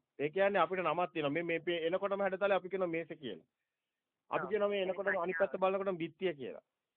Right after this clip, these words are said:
Speaker 1: අනිත් පැත්ත
Speaker 2: ඔව්.
Speaker 1: බලනකොටම අපි කියනවා පොළව කියලා. එතකොට මේ
Speaker 2: ඔව්.
Speaker 1: අපිට ශබ්දයක් නෙන්නේ. දැන් අපිට
Speaker 2: ඔව්.
Speaker 1: ශබ්දයක් දාලා කෝල් එකක් දාලා බිත්තිය කිව්වොත් අපිට බිත්තිය කියන එක අපිට රූපයක් තියෙනවා.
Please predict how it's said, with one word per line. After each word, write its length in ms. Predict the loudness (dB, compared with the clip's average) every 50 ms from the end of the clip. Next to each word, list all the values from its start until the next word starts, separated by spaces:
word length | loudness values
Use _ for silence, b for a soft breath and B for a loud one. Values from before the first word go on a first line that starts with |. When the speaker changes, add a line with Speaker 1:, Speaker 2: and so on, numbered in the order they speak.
| _ _
Speaker 1:
අනිත් 200 | -6 -6 -4 -4
පැත්ත 160 | -4 -6 -6
Speaker 2:
ඔව්. 60 | -2 -2
Speaker 1:
බලනකොටම 420 | -2 -2 -2 -4 -4 -2 0 0
අපි 160 | 0 -2 -2
කියනවා 280 | -2 0 0 0 0 2
පොළව 240 | 2 2 4 2 2 0 -2
කියලා. 260 | -6 -8 -8 -8 -12 _ _ _ _ _ _ _ _ _
එතකොට 240 | -4 0 0 0 2
මේ 140 | 2 2 2
Speaker 2:
ඔව්. 40 | 2
Speaker 1:
අපිට 220 | 0 0 -4 -4
ශබ්දයක් 560 | 0 2 2 2 4 4 4 4 4 2 0
නෙන්නේ. 300 | -2 -2 -2 -4 -8 -12 _ _ _ _ _ _ _ _ _ _ _ _ _ _ _ _ _ _ _ _ _ _ _ _ _ _
දැන් 120 | 4 4 4
අපිට 180 | 4 2 0 0
Speaker 2:
ඔව්. 60 | 0
Speaker 1:
ශබ්දයක් 360 | 0 0 2 2 2 2 4
දාලා 220 | 2 2 2 2 2
කෝල් 240 | 2 2 2 2
එකක් 80 | 2 2 0 2
දාලා 240 | 2 0 0 0 -2
බිත්තිය 260 | -8 -6 -4 -4 -4
කිව්වොත් 200 | -2 -2 -2 -2
අපිට 200 | -2 -2 -2 -4
බිත්තිය 320 | -6 -8 -8 -6 -6 -4 -4
කියන 160 | -4 -4 -2
එක 80 | -2 -2
අපිට 180 | -2 -4 -8 -10 -10 -10 -8 -6
රූපයක් 340 | -6 -4 -2 -2 -2 -2 _
තියෙනවා. 300 | -6 -8 -6 -8 -10 -14